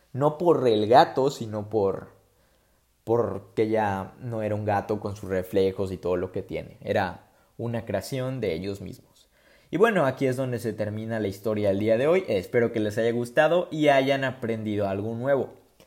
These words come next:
Si quieren aprender más sobre estos, eh, experimentos secretos de la cia, estén pendientes del podcast que va a haber, eh, muchísimos más más adelante.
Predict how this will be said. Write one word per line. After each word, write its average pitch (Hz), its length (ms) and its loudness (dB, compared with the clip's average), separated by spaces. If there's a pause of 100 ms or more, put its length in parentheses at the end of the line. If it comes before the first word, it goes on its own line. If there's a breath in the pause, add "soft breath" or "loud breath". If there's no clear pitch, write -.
(140 soft breath)
Si - 180 -4
quieren 127 340 4
aprender 104 500 2
más 143 260 2
sobre 107 260 2
estos, 104 500 -4 (460 soft breath)
eh, 107 220 4
experimentos 107 800 0
secretos 107 580 -2
de 123 100 4
la 131 140 4
cia, 165 440 2
estén 110 400 -4
pendientes 110 480 -4
del 113 140 0
podcast 135 520 4
que 120 120 4
va 104 100 6
a - 20 6
haber, 110 380 6
eh, 95 460 -2
muchísimos 110 680 -6
más 110 180 -2
más 117 220 -2
adelante. 160 600 0